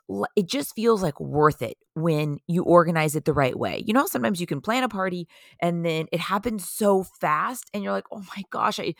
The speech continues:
spent all this time planning it and all this setup, and then it just happens so fast, and then it's over, and then it's time to clean up."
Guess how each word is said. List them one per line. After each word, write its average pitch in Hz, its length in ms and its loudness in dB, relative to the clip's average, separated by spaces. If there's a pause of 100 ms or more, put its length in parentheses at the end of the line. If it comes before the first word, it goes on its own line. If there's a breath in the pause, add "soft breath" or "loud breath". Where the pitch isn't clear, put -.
(220 loud breath)
spent 196 340 -2
all 226 140 6
this 240 160 2
time 196 200 0
planning 170 340 -4
it 143 100 -6
and 143 160 -4
all 214 160 0
this 202 240 -2
setup, 180 420 -2
and 190 160 -4
then 196 80 -4
it 190 80 -6
just 180 180 -8
happens 190 360 -4
so 185 120 -2
fast, 214 380 0
and 175 100 -6
then 175 100 -4
it's 175 120 -8
over, 190 280 0
and 139 120 -4
then 117 100 -8
it's 127 140 -12
time 170 220 -8
to 175 60 -10
clean 240 280 -8
up." - 140 -4